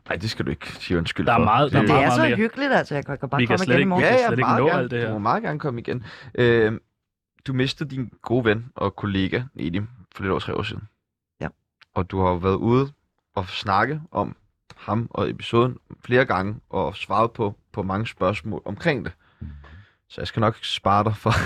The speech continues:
Speaker 1: <laughs> mange af de samme spørgsmål.
Speaker 3: Man kan, man kan for eksempel høre om det i den der podcast, jeg lavede på Podimo.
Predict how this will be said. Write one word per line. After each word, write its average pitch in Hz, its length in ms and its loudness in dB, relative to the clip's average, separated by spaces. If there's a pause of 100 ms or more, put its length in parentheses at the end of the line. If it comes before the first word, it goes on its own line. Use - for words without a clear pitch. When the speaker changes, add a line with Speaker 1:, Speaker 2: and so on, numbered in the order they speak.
(140)
Speaker 1:
<laughs> - 340 -8
mange 101 340 2
af 101 120 2
de 101 80 -4
samme 87 340 -4
spørgsmål. 87 680 -4 (240)
Speaker 3:
Man 110 140 2
kan, 110 200 -2
man 113 180 2
kan 92 80 -8
for 101 60 0
eksempel 113 360 -2
høre 104 260 2
om 90 160 0
det 98 60 -4
i 95 40 -2
den 90 240 -6
der 90 120 -4
podcast, 92 500 -6
jeg 92 80 -6
lavede 87 140 -6
på 95 100 -8
Podimo. 98 380 -6